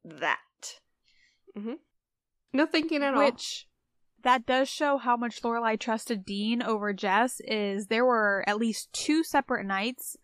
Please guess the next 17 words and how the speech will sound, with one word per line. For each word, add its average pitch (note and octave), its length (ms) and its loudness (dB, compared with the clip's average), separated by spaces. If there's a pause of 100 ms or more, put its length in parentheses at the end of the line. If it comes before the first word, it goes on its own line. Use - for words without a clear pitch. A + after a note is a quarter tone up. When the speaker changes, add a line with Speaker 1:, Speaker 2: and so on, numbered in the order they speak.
(320)
Speaker 3:
where A3 220 4
Lorelai G#3 540 2
knew G3 640 0 (420)
for A3 160 2
a A3 60 2
fact, F#3 320 2
one G#3 160 4
hundred A3+ 380 0
percent, G3 520 2 (260)
Rory A3 480 8
and G3 220 0
Dean C#4+ 260 6
were G#3+ 100 0
going G3+ 220 2
to F#3+ 60 -2
be G3+ 100 -2
alone. F#3+ 480 0